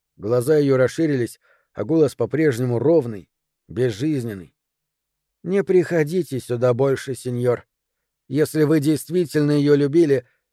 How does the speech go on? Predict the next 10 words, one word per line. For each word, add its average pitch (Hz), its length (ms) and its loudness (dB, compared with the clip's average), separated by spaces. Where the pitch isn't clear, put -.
никогда 170 640 4
больше 127 400 0
не 123 120 0
приходите". 123 760 -4
Я 113 180 -2
слегка 139 400 2
касаюсь 143 480 2
ладони 143 520 0
этой 143 340 -4
женщины — 113 640 -4